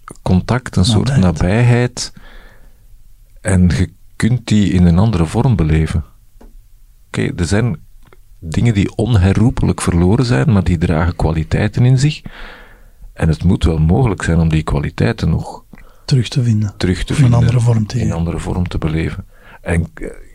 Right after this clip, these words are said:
Speaker 1: eh, allee, ik vind het echt prachtig wat dat ze doet. Het lijkt me ook helemaal bij haar temperament te passen. Zo van, oké, probleem geïdentificeerd.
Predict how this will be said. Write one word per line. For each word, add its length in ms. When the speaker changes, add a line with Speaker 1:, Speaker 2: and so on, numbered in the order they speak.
Speaker 1:
eh, 140
allee, 340
ik 180
vind 140
het 100
echt 180
prachtig 380
wat 180
dat 100
ze 120
doet. 440
Het 200
lijkt 240
me 80
ook 140
helemaal 340
bij 120
haar 140
temperament 800
te 120
passen. 300
Zo 140
van, 200
oké, 300
probleem 580
geïdentificeerd. 1200